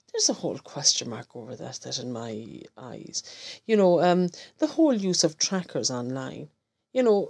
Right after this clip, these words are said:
um, don't call it, like,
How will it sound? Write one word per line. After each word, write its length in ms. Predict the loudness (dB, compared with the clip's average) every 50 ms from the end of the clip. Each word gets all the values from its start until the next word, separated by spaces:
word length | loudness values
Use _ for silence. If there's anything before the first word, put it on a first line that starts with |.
| 0
um, 380 | 2 2 2 0 -4 -12 -16 -20 _ _ _ _ _ _ _ _
don't 300 | -2 0 2 2 2 0
call 380 | 0 2 4 6 8 8 10 8
it, 260 | 8 8 6 4 0 -4 _ _ _ _ -14 -10 -8 -8 -8 -8 -10 _ 0
like, 520 | 2 2 2 2 -2 -8 -12 -14 -14 -16